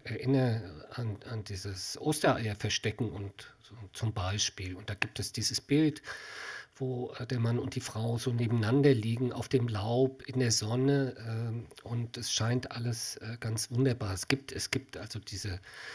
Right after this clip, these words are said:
Hinwendung und es wird natürlich auch verbunden und geschaltet über dieses wunderbare Kind, ja, dem, äh,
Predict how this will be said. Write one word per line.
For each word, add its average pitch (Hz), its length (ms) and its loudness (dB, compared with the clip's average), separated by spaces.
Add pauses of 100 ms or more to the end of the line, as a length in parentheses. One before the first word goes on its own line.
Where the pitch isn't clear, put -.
(140)
Hinwendung 131 420 6
und 120 200 0
es 117 140 2
wird - 180 2
natürlich 139 440 4
auch 117 160 2
verbunden 160 580 2
und 123 200 -4
geschaltet 135 600 2
über - 180 0
dieses 117 380 -2
wunderbare 123 460 4
Kind, 87 480 -2 (180)
ja, 123 220 -6 (1000)
dem, 117 420 4
äh, 107 460 -4